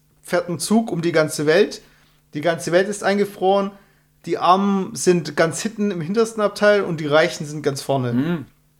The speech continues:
Speaker 1: Und dann gibt's natürlich eine Revolte.
Speaker 2: Okay, ich hab
Speaker 1: Und
Speaker 2: von dem Film sogar gehört,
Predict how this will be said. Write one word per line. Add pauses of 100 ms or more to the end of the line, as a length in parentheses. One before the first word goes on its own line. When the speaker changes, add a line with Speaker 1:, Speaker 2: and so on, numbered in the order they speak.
(120)
Speaker 1:
Und
dann
gibt's
natürlich
eine
Revolte. (460)
Speaker 2:
Okay,
ich
hab
Speaker 1:
Und
Speaker 2:
von
dem
Film
sogar
gehört,